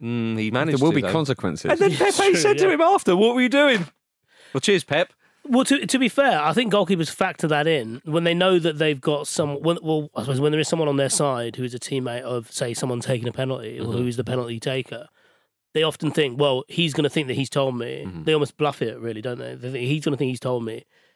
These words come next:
Speaker 3: so I'll go to the other side 'cause he'll put it the other side." So you, you, I think you're in a lose-lose situation there.
Speaker 1: Yeah, I mean, it was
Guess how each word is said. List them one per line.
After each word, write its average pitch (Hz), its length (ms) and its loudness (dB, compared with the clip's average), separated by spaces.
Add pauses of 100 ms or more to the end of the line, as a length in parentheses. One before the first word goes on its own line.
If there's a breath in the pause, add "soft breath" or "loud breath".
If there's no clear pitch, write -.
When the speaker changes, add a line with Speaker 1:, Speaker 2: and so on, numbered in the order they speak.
(120)
Speaker 3:
so - 120 -4
I'll 127 140 0
go 127 220 0
to - 100 -10
the 127 120 -2
other 123 140 -4
side 117 320 -8
'cause 117 100 -12
he'll 120 120 -2
put 127 180 -4
it 120 80 -6
the 120 80 -8
other 117 140 -10
side." 131 420 -6
So 170 140 -2
you, 165 80 4
you, 170 280 -2
I 160 120 -2
think 170 220 -4
you're 151 280 -2
in 143 60 0
a 127 120 -2 (540 soft breath)
lose-lose 131 520 -2
situation 127 520 -4
there. - 240 -14
Speaker 1:
Yeah, 92 320 0
I 107 60 0
mean, 156 140 0
it 170 60 -4
was 175 300 -6